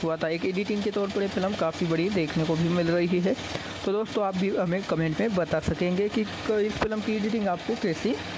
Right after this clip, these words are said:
लगी है। खैर, आगे बढ़ेंगे और मूवी के कुछ और हिस्से भी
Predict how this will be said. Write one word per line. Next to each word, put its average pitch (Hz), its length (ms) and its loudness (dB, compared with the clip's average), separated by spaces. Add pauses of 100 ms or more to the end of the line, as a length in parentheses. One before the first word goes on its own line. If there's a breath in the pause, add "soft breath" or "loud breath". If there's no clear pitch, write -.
(100)
लगी 156 320 2
है। 160 140 2
खैर, 196 320 0
आगे 180 180 0
बढ़ेंगे 180 320 0
और 175 160 2
मूवी 170 220 0
के 165 100 -2 (400 loud breath)
कुछ - 160 -10
और 175 200 0
हिस्से - 420 -2
भी 156 160 0